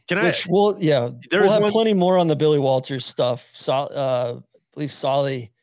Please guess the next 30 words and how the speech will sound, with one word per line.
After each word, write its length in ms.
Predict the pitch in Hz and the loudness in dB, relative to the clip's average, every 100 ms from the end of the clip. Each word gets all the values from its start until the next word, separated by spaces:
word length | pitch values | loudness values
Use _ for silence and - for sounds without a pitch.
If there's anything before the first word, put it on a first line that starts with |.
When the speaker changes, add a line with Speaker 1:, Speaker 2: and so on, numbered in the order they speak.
| _ _ _ _ | _ _ _ _
Speaker 2:
will 80 | - | -4
have 140 | 156 151 | 0 0
a 80 | |
podcast 800 | 127 - - 139 135 - 117 - | -4 -10 -4 -2 -2 -4 -4 -4
coming 220 | - 120 | -10 -10
out 180 | 117 120 | -10 -12
this 180 | 120 - | -12 -14
week. 400 | 127 62 - - _ | -12 -14 -16 -20 _
Um, 540 | 64 62 58 58 85 - _ _ _ | -10 -8 -10 -12 -16 -20 _ _ _
I 40 | - | -6
believe 260 | 160 156 | -4 -2
with 180 | 143 131 | -6 -8
Billy 240 | 135 135 120 | -6 -6 -8
himself. 640 | 117 - 131 117 - _ | -8 -4 -4 -4 -10 _
<laughs> 60 | _ - | _ -10
Speaker 1:
Yeah, 60 | 110 | -4
Speaker 2:
Correct? 300 | 120 110 101 - _ | -2 -4 -10 -20 _
Speaker 1:
I 80 | 98 | -10
believe 320 | 101 107 127 | -8 -8 -8
so. 260 | - 76 87 _ - | -8 -12 -14 _ -10
Uh, 380 | 101 90 85 53 | -6 -4 -4 -6
Speaker 2:
Yeah. 40 | - | -12
Speaker 1:
watch 320 | 101 101 107 | -4 -4 -4
this 140 | 110 - | -10 -12
space. 480 | - 101 90 - _ - - - _ - | -10 -8 -8 -10 _ -20 -20 -20 _ -18
Speaker 2:
Yeah. 200 | - 139 - 113 | -18 -18 -20 -12
Speaker 1:
Uh, 460 | - 131 127 117 117 - | -2 0 2 0 -4 -6
I 100 | 139 | -8
think 380 | 135 151 185 - | -8 -4 -6 -2
that 340 | 180 160 143 | 0 0 -2